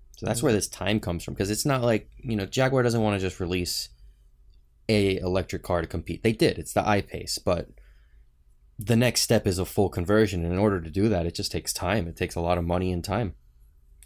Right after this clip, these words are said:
Speaker 2: Yeah, so
Speaker 1: Especially, especially if they're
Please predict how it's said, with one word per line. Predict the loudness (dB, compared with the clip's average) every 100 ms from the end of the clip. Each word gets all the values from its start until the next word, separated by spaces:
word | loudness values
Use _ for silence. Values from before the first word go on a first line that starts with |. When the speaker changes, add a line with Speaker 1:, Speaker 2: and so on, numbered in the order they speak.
| -20 -20 -20 -20 -20 -20 _ _ -20 -20 _ _ -20 _ _ -20 -20 -20 -20 -20 -20 _
Speaker 2:
Yeah, | 0 2 2 -2 -10 -14 -14 -6
so | 0 2
Speaker 1:
Especially, | 2 2 2 2 0
especially | 0 0 0 0 0 4 2
if | 4
they're | 2 2